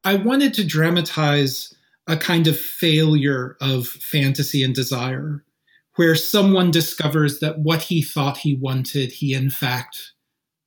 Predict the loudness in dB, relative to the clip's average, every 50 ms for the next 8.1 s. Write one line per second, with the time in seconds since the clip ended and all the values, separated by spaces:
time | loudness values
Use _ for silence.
0 | _ _ _ _ _ _ -4 -2 -2 -2 -2 -2 -4 -4 -8 -10 -12 -12 -12 -14
1 | -16 -20 -20 _ _ _ _ _ _ -2 0 2 2 2 2 2 4 4 4 2
2 | 2 2 0 0 0 -2 -2 -2 -2 -2 0 0 2 2 2 0 0 -2 -2 -2
3 | 0 0 0 0 -2 -2 0 0 0 0 0 0 2 2 4 4 2 2 0 -6
4 | -12 -20 _ _ -10 -6 -4 0 2 2 2 2 0 -2 -8 -14 -14 -16 -18 _
5 | _ _ _ _ _ _ _ _ _ _ _ _ _ -2 0 2 2 4 4 4
6 | 6 4 4 4 2 0 2 2 2 0 0 0 0 0 0 0 0 -2 -2 -6
7 | -10 _ _ _ -4 -2 0 0 0 0 -2 -4 -4 -4 -4 -6 -6 -6 -8 -8
8 | -10